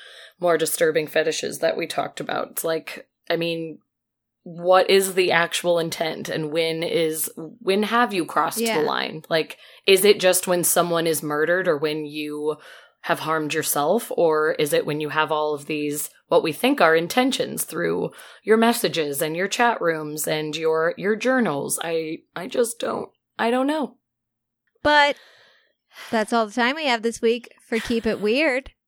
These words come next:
Speaker 2: Thank you so much for listening to our show and tuning into these
Speaker 1: Leaving you in
Speaker 2: sex
Speaker 1: <laughs> this
Speaker 2: episodes.
Speaker 1: abyss of depression
Speaker 2: Questions
Speaker 1: and
Speaker 2: and fear.
Speaker 1: confusion.
Speaker 2: Um, I could tell by the reaction on social media and the initial downloads on release day last week that this topic has been intimidating for some of you. <laughs>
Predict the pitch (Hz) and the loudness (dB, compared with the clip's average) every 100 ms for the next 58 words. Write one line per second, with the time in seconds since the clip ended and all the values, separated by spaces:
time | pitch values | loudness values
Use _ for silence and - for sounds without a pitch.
0 | _ _ - 240 247 269 285 262 262 277 | _ _ -2 0 0 -2 2 4 4 2
1 | - 339 277 359 - 285 269 247 233 - | 2 4 4 4 2 0 2 4 4 4
2 | 269 311 285 320 - - 247 254 311 285 | 2 4 4 0 -2 0 2 2 2 0
3 | 277 269 269 277 269 262 247 233 226 214 | 0 0 2 2 2 2 0 -2 -2 0
4 | 202 196 196 190 196 - 311 - 415 285 | 0 0 -2 -4 -6 2 2 4 2 2
5 | 294 339 294 277 320 - - 240 202 247 | 0 0 2 4 2 -4 2 2 4 6
6 | 240 226 - 233 208 208 202 - - 226 | 6 6 2 2 2 0 -10 -20 -20 -12
7 | 208 254 392 285 233 - 254 254 240 226 | -6 -2 4 4 4 4 2 4 0 -2
8 | 220 214 - 294 269 247 214 202 208 240 | -4 -8 -6 -2 2 2 2 0 0 -2
9 | 277 247 254 226 226 202 208 226 302 - | -2 0 2 2 2 0 -2 -6 -8 -8
10 | _ - - 359 440 392 320 330 302 269 | _ -4 0 2 2 2 4 4 2 2
11 | 233 214 226 240 214 208 214 208 208 208 | 2 2 -2 -4 -4 -2 -2 0 -2 0
12 | 208 214 202 196 190 190 185 190 190 190 | 0 0 0 -4 -4 -4 -4 -4 -2 -2
13 | 196 214 208 202 190 190 247 - 277 269 | -2 -2 -2 -2 -2 -2 -2 0 0 2
14 | 269 269 - 277 - 226 220 208 - 208 | 2 0 0 0 0 -2 -2 -6 -2 -2
15 | 208 226 208 208 196 196 190 185 185 - | 0 -2 -2 -4 -2 -4 -4 -8 -10 -8
16 | 196 220 233 247 262 294 311 - 359 339 | -4 0 2 2 2 -4 -10 -6 -4 0
17 | 427 - 523 523 554 | -2 -2 2 2 0